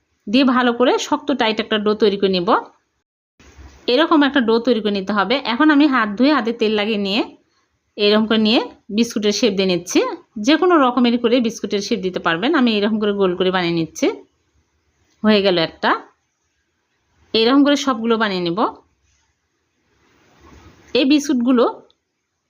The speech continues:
সকাল বিকালে চায়ের সাথে খেতে খুবই ভালো লাগে, আর বানানো খুবই সহজ, ঝটপট হয়ে যায়। চা তুলে দিয়ে এই বিস্কুট বানিয়ে চায়ের সাথে খেতে পারবেন। খুবই কম সময়ে বানানো হয়ে যায়। সবগুলো আমি বানিয়ে নিয়েছি। এখন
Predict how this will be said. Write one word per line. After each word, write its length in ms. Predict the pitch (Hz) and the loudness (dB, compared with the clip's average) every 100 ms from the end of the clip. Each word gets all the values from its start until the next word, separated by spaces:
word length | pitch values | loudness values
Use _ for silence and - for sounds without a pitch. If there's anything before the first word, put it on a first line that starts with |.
| _ _ _ | _ _ _
সকাল 340 | - 285 294 285 | -4 -2 2 2
বিকালে 220 | 277 269 262 254 | 4 2 0 0
চায়ের 180 | 220 226 | -4 -2
সাথে 140 | 240 | -4
খেতে 160 | 226 240 240 | -2 -4 -4
খুবই 200 | 214 226 220 | -2 0 0
ভালো 120 | 202 190 | 0 0
লাগে, 220 | 175 285 - - _ _ _ - | 0 -2 -4 -16 _ _ _ -6
আর 120 | 196 208 | -4 0
বানানো 260 | 220 214 294 - | 0 0 0 2
খুবই 240 | 262 262 262 240 | 2 2 2 0
সহজ, 340 | 208 240 427 - - _ _ _ _ _ _ _ - | 0 0 -2 -6 -20 _ _ _ _ _ _ _ -10
ঝটপট 420 | 196 240 233 233 226 | -2 -2 -2 -4 0
হয়ে 140 | 202 190 | 0 2
যায়। 140 | 254 330 - | 0 -2 0
চা 100 | 214 214 | -2 0
তুলে 200 | 240 226 202 | -2 -2 0
দিয়ে 160 | 226 392 220 | 0 2 2
এই 80 | 226 | 0
বিস্কুট 280 | 214 214 226 202 | -2 -4 -4 -2
বানিয়ে 240 | 202 220 440 - | -2 -2 -4 -4
চায়ের 200 | 202 190 | -4 -4
সাথে 200 | 202 196 427 - _ _ _ _ - | -4 -4 -6 -6 _ _ _ _ -6
খেতে 200 | 190 185 | -2 0
পারবেন। 300 | 160 143 151 131 185 | -2 0 -2 -2 -6
খুবই 180 | - 285 339 | -2 0 2
কম 120 | 214 220 - | 0 -2 0
সময়ে 220 | 240 220 | 0 2
বানানো 240 | 180 175 180 196 | 0 0 -2 -2
হয়ে 120 | 170 190 | -2 -2
যায়। 140 | 311 - _ _ _ - | -4 -6 _ _ _ -8
সবগুলো 320 | 294 254 285 285 | -2 2 4 4
আমি 120 | 226 254 240 | 2 2 0
বানিয়ে 220 | 196 185 | 0 -2
নিয়েছি। 320 | 170 156 - 440 - _ _ _ - | -4 -4 -4 -6 -8 _ _ _ -10
এখন 220 | 233 320 | 0 2